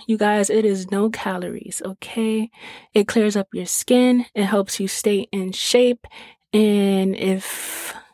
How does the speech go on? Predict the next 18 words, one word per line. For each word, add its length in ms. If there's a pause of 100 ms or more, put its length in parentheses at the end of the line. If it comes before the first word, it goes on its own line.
(160)
this 180
might 200
be 80
a 60
little 200
T 220
M 120
I, 140
if 220
your 160
pee 340
is 140
really 240
dark, 420
sis, 460
that's 200
a 60
sign 600